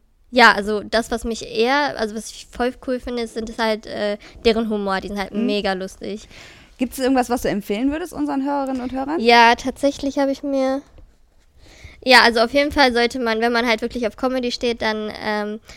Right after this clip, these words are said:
Speaker 1: gibt's, äh, tatsächlich auf, na-, auf Netflix, äh, die ganze Reply-Reihe, also
Speaker 2: Mhm.
Speaker 1: Reply neunzehnhundertachtundachtzig, neunzehnhundertvierundneunzig und neunzehnhundertsiebenundneunzig. Und, ähm, wenn man so ein bisschen, äh, Romantik, Freundschaft haben möchte, dann,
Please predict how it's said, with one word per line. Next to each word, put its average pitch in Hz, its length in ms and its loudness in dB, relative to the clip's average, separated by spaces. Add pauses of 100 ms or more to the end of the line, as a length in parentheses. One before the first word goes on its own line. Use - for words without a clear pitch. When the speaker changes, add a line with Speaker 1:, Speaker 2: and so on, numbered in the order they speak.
(120)
Speaker 1:
gibt's, 226 320 0
äh, 214 340 0
tatsächlich 226 520 -6
auf, - 160 -10
na-, 214 180 -8
auf - 240 -12
Netflix, 269 720 0
äh, 226 280 0
die 214 120 -8
ganze 226 480 -2
Reply-Reihe, 262 1000 2
also 208 200 -2
Speaker 2:
Mhm. 214 60 -2
Speaker 1:
Reply 220 480 2 (300)
neunzehnhundertachtundachtzig, 226 1080 -2
neunzehnhundertvierundneunzig 214 960 -6
und 208 80 -10
neunzehnhundertsiebenundneunzig. 277 1160 -4 (500)
Und, 233 640 0
ähm, 220 560 0 (680)
wenn 233 200 0
man 233 160 2
so 214 80 -4
ein 226 100 -4
bisschen, 226 520 -2
äh, 220 320 -2
Romantik, 220 560 -2
Freundschaft 277 500 -2
haben 240 200 0
möchte, 233 360 -4
dann, 214 360 0